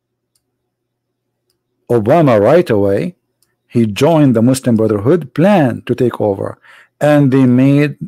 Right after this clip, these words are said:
the system and the dictator of Egypt collapse. And right away, they replace him with the Muslim Brotherhood.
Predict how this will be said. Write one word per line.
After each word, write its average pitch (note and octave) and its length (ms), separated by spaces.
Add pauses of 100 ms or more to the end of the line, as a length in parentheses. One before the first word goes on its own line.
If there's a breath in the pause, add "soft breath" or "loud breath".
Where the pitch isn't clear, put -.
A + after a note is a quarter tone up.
(260)
the A#2+ 140
system C#3 600
and A#2 160
the A2+ 80
dictator C3 600
of - 260
Egypt B2+ 360
collapse. - 680 (680 soft breath)
And B2+ 160
right D3 260
away, C#3 260
they A#2+ 100
replace B2+ 500
him C3+ 180
with G#2 160
the G2 100
Muslim B2 440
Brotherhood. G2 400